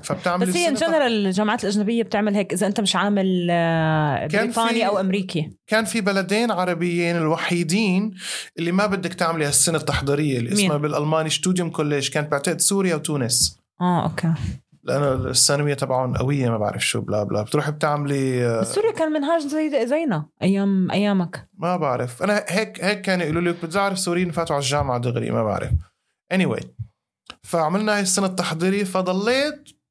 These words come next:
Speaker 1: تقريبًا لأول الألفين وثلاثة لفت أول سمستر جامعة.
Speaker 2: بس هو الخليجي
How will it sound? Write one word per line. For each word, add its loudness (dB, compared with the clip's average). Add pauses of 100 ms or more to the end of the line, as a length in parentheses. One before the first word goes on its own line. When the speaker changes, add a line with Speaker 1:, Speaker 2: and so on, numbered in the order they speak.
(140)
Speaker 1:
تقريبًا 0
لأول 0
الألفين 0
وثلاثة 0
لفت -2
أول 0
سمستر 2
جامعة. 0
Speaker 2:
بس -2
هو 2
الخليجي 0